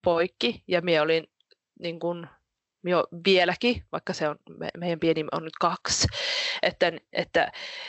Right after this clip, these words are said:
on ollut sille niin kun henkisesti niin kun aika rankkaa ja, ja että millä tavalla niin kun vanhempia niin kun tuetaan tässä. Et meilläkin sitten Reijalla oli sellaista niin kun koliikkia,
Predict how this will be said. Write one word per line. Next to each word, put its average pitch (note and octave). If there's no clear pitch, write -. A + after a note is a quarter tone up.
on F#3+
ollut G3+
sille A3
niin F#3+
kun G3+
henkisesti G#3+
niin E3+
kun -
aika F3
rankkaa B3
ja, F#3
ja F3
että F3+
millä G#3
tavalla F#3
niin F#3
kun F#3+
vanhempia F#3
niin F3
kun F#3+
tuetaan F#3
tässä. E3+
Et -
meilläkin A#3
sitten G#3+
Reijalla A3+
oli A3
sellaista F3
niin E3
kun -
koliikkia, F3+